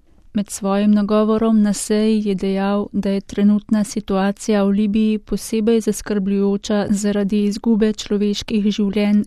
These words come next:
ciljanja na civiliste in miroljubne protestnike ter zaradi izkoriščanja moči brez pomislekov. V takih okoliščinah je potrebno ponovno zagotoviti,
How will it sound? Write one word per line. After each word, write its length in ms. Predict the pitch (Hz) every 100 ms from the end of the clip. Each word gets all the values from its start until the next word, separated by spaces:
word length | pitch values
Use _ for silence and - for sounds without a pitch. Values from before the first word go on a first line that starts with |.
| -
ciljanja 560 | - 226 220 226 220 214
na 140 | 202
civiliste 840 | - 214 202 202 214 - - 208 -
in 160 | 202 202
miroljubne 640 | 202 202 202 220 214 226
protestnike 960 | 208 202 - 208 196 - 208 - 208 202 - -
ter 220 | - 202
zaradi 460 | 196 202 202 202 208
izkoriščanja 880 | 202 - 214 214 214 - 220 214 208
moči 520 | 196 196 - 214 214
brez 400 | 196 208 208 -
pomislekov. 880 | - 214 202 - 196 190 202 190 196 - _ _ _ _ -
V 120 | -
takih 460 | 196 185 - 208 208
okoliščinah 880 | - 220 220 214 - 220 214 208 220
je 60 |
potrebno 600 | - 214 - 226 214 226
ponovno 580 | 208 208 214 220 233 220
zagotoviti, 920 | 214 208 208 214 196 202 - 214 208